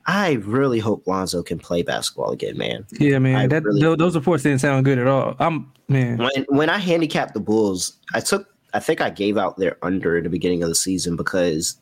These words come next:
Speaker 1: uh, they weren't gonna have Lonzo for a certain amount of time, and then he was gonna take some time to have to get into game shape and play again. But it looks like we're not gonna see Lonzo again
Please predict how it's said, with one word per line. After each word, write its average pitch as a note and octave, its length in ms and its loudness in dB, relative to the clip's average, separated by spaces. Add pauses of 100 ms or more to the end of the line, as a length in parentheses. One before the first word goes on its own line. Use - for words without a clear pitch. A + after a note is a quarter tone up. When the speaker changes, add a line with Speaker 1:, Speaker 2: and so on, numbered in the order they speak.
(140)
Speaker 1:
uh, F2+ 100 0
they A2 140 2
weren't G2+ 240 0
gonna F2+ 140 -4
have F#2+ 220 -2
Lonzo F2+ 440 0
for E2+ 180 -2
a F2+ 60 0
certain - 260 -2
amount E2+ 220 -2
of E2 40 -4
time, F2 320 -2
and E2+ 140 -2
then F#2 320 2
he F#2+ 160 2
was F#2 160 -2
gonna F2 200 -2
take - 220 -2
some F2+ 180 -2
time F2 340 -2
to F2+ 100 -6
have F2 200 -4
to - 40 -12
get F2+ 220 -2
into F2 140 -2
game E2 280 -2
shape D#2+ 300 -2
and D#2 120 -8
play F2 160 0
again. F#2 300 -2
But F2+ 140 0
it C3 80 4
looks - 260 0
like B2+ 120 0
we're G#2 80 -2
not F#2+ 240 -2
gonna F#2+ 120 -2
see G2 220 0
Lonzo F2+ 640 0
again G#2 840 0